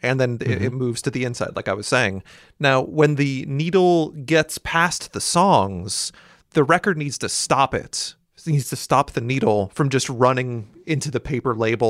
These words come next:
Speaker 1: or anything like that. So
Speaker 2: Mm-hmm.
Speaker 1: right here, right next to the label, like, basically a big circle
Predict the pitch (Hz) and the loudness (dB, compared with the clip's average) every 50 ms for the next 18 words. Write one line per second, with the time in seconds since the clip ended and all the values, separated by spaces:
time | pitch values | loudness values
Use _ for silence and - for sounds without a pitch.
0 | 113 117 113 107 104 110 117 120 - 120 104 101 107 - - 135 135 113 - - | 2 2 0 0 0 -2 -4 -4 -4 -4 -4 -4 -4 -2 0 0 2 0 0 -4
1 | - - - - - - _ _ _ 143 117 151 127 104 117 139 160 175 202 208 | -10 -20 -20 -20 -20 -20 _ _ _ 0 0 2 2 2 2 4 4 4 4 0
2 | - - - - - - 175 170 156 127 110 98 87 67 71 117 - _ _ _ | -4 -10 -18 -18 -8 -6 -4 -2 -2 0 0 0 0 0 -2 -6 -10 _ _ _
3 | - 127 127 156 196 196 165 156 160 - - - - 175 139 160 139 120 120 117 | -2 2 2 2 2 0 -2 -2 -2 -2 -4 -4 -4 -2 -2 0 0 0 0 0
4 | 117 - - 80 87 110 117 - 151 143 - - 180 165 - 139 117 156 165 170 | 0 -2 -4 -4 -4 -4 -2 0 -2 -2 -2 -4 -4 -4 -4 -2 -2 0 0 0
5 | - - - - - 160 160 156 156 135 120 117 110 110 107 - | -2 -6 -6 -2 -2 -2 0 0 0 2 2 2 2 2 0 -4